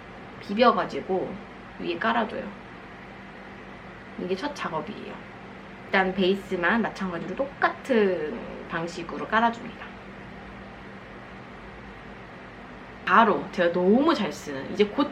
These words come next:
힙행 볼 것 같은, 이게 보시면 요거는 처음 말씀드리는 거기는, 소개드리는 거긴 한데, 여기 지금 거의 여기만 팠거든요. 이 색이 진짜 예뻐요. 근데 우린 뭐 먼저 할 거냐면, 이 아까 올렸던 거기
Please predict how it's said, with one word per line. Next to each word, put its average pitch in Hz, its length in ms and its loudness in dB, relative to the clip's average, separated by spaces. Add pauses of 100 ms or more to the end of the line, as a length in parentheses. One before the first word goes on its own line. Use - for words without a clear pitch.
힙행 330 340 2
볼 208 180 6
것 208 160 0
같은, 180 380 0 (500)
이게 202 120 2
보시면 226 600 4
요거는 196 400 4
처음 440 340 4
말씀드리는 196 580 6
거기는, 165 420 0
소개드리는 262 560 2
거긴 156 200 -2
한데, 170 380 0 (380)
여기 220 140 6
지금 185 260 -2
거의 190 200 8
여기만 185 360 6
팠거든요. 220 640 4 (360)
이 262 160 0
색이 349 300 8
진짜 - 320 4
예뻐요. - 400 2 (1040)
근데 247 320 6
우린 208 260 6
뭐 180 120 4
먼저 220 240 6
할 208 80 2
거냐면, 202 260 6
이 180 380 -2 (1800)
아까 226 500 4
올렸던 214 600 6
거기 190 540 0